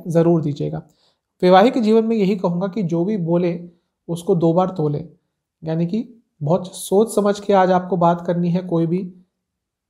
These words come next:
बहुत सोच समझ कर, क्योंकि कुछ भी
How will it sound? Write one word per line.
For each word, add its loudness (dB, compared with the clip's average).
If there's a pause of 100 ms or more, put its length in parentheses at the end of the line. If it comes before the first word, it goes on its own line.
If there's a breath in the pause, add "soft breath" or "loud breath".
(140)
बहुत 0
सोच 0
समझ -8
कर, -18
क्योंकि -2 (1040)
कुछ 2
भी 2